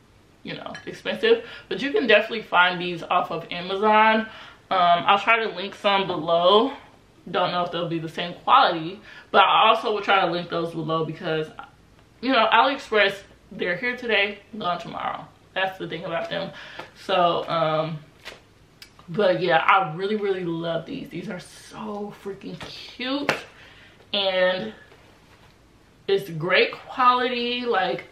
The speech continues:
the, uh, material of it is just really nice. It came with this, um, strap, but I don't wear the strap at all. Like, I love carrying it as a clutch. It really is so cute, and it fits a lot in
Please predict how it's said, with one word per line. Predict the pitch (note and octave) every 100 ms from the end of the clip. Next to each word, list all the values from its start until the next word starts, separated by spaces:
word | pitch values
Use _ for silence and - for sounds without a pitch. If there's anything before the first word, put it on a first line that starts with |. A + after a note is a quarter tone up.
| -
the, | E3 F#3 F3 E3 D#3+ E3 - _ _ _ _ _
uh, | F#3 E3+
material | E3 D#3 - G#3+ B3 A#3 A3 G#3+
of | G3 F#3+
it | F#3+ F3+ F#3+
is | E3+
just | F3+ G#3
really | A3+ F3+ F#3
nice. | F3+ E3 D#3 F#3 F#3+ F#3+ - - - -
It | G3+
came | A3+ A3+ C#4
with | C#4 C4+
this, | G#3 G#3+ -
um, | - F3 D#3+ D#3+ D#3
strap, | - F3 F#3+ A#3+ -
but | G3 F#3+
I | F3+ G#3+
don't | A3+ - - - -
wear | F#3+ F3+
the | E3+
strap | - - -
at | -
all. | - - -
Like, | - -
I | F#3+ F#3
love | F3+ F#3+ F#3
carrying | - F#3+ F3
it | E3+ D#3 -
as | F3+ -
a | F3
clutch. | - G3 G3 - - - _ _
It | F3+
really | - F#3+ F#3+ G3 F#3+ - - - -
is | - -
so | G#3+ A3 -
cute, | - B3 A#3+
and | A3+
it | G3+
fits | - G#3+
a | A3
lot | G3 F3+ E3+ F3 -
in | F#3